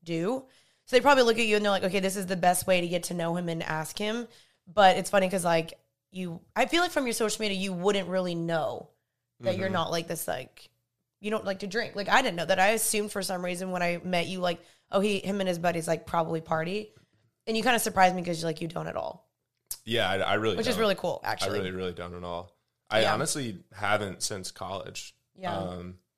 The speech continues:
Speaker 2: I don't, yeah, it, it just wasn't really, like, my, my thing, I guess. Focus on other
Speaker 1: Honestly,
Speaker 2: stuff.
Speaker 1: that's, that's so good.
Speaker 2: But
Speaker 1: Like,
Speaker 2: it's,
Speaker 1: and I,
Speaker 2: I, I feel like that's, that's rare.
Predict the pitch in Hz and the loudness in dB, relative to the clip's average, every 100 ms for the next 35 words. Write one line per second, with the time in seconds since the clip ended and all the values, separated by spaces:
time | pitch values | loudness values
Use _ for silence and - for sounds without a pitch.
0 | _ _ - - _ - 104 95 101 92 | _ _ -18 -18 _ -12 -10 -4 -4 -4
1 | 90 104 98 101 101 98 92 101 95 95 | -6 -8 -8 -8 -6 -6 -6 -6 -6 -6
2 | 92 - 92 90 87 _ - 95 - 98 | -10 -12 -12 -12 -14 _ -18 -18 -14 -16
3 | - - - - - _ _ - - - | -16 -18 -16 -16 -16 _ _ -12 -10 -2
4 | 208 214 226 185 196 - - _ _ _ | -2 -2 -2 -4 -4 -6 -8 _ _ _
5 | _ _ - - - 165 160 - - - | _ _ -12 -12 -8 -8 -6 -4 -6 -6
6 | 92 202 _ _ 196 190 120 208 - - | -10 -10 _ _ 0 2 2 0 -4 -10
7 | _ 117 113 110 110 110 123 127 139 120 | _ -4 -2 0 -4 -4 -4 -2 -2 -2
8 | 104 101 98 - - - - _ _ _ | -2 0 0 0 0 -2 -10 _ _ _
9 | _ _ _ _ _ _ _ _ _ 110 | _ _ _ _ _ _ _ _ _ -4
10 | - 98 92 95 92 95 107 208 | -4 -8 -8 -6 -4 -2 -4 -6